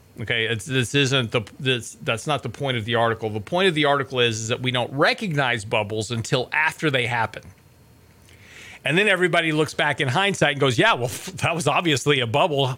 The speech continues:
Why didn't you see it?" Right? This is, and this is the problem with the financial media. The financial media doesn't want to tell you that we're in a bubble because that doesn't sell product.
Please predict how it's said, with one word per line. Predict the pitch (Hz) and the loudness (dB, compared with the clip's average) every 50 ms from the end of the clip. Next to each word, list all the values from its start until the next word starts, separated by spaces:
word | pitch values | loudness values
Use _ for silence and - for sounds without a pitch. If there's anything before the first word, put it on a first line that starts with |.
| 127 | -2
Why | 127 139 156 180 | 0 2 2 2
didn't | 190 202 180 175 | 2 2 2 4
you | 202 262 277 | 4 4 4
see | - - 156 123 98 | 2 2 -2 -2 -2
it?" | 101 | 0
Right? | 120 151 175 175 | 2 2 2 2
This | - 254 254 254 | 2 0 0 0
is, | 269 | 0
and | 202 180 190 | 2 2 2
this | 220 254 - - | 2 0 0 0
is | 294 214 | 0 0
the | 190 214 | 0 0
problem | 220 - - 196 196 208 185 196 175 | 0 0 2 2 2 2 2 0 0
with | 165 151 | 0 0
the | 143 | 0
financial | - 156 151 147 143 143 123 - 139 | 0 0 0 0 -2 -2 0 0 0
media. | 135 156 180 175 147 117 107 - - - - - - - - - - - - - - - - | 0 2 0 2 0 -2 -4 -6 -12 -14 -16 -14 -14 -14 -14 -16 -16 -18 -20 -20 -20 -12 -6
The | - 139 | -4 0
financial | - 220 254 269 269 233 - 226 202 | 2 4 4 4 2 2 2 2 2
media | 214 226 233 220 214 196 185 | 2 0 0 0 2 0 0
doesn't | 165 143 175 190 196 185 170 185 156 | 0 0 0 0 2 2 0 0 0
want | 160 160 165 160 - | 2 2 0 0 0
to | 151 | -4
tell | 127 - - 196 190 208 | -6 -4 -2 0 2 2
you | 208 190 170 | 2 2 2
that | 165 165 | 2 2
we're | 107 156 156 | 2 2 0
in | 151 | 0
a | 143 | 0
bubble | 131 180 190 196 170 165 | 0 0 0 2 2 0
because | 151 143 131 - 160 139 | 0 0 2 2 2 2
that | 151 175 165 165 | 2 0 0 0
doesn't | 170 175 170 156 160 131 | 0 -2 -2 -2 -4 -6
sell | - - 135 120 113 | -2 0 0 0 0
product. | - - - 185 185 180 147 113 - - - - - | -2 0 2 4 4 4 4 0 -2 -10 -14 -18 -20